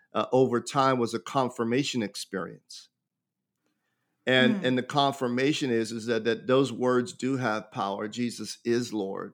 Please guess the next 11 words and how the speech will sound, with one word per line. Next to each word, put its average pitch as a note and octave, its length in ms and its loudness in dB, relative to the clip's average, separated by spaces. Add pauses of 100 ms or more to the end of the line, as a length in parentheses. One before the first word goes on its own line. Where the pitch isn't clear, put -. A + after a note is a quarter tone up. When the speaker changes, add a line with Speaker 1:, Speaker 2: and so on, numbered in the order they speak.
(100)
Speaker 1:
God A#2 320 2 (100)
is B2 280 0
trustworthy. G2 840 -8 (420)
Uh, A2 300 0
it B2 280 0
does C3 300 4
make A#2 240 0
sense G#2+ 380 -4
to A2+ 120 -10
serve G#2+ 460 0
neighbor. G2 520 -6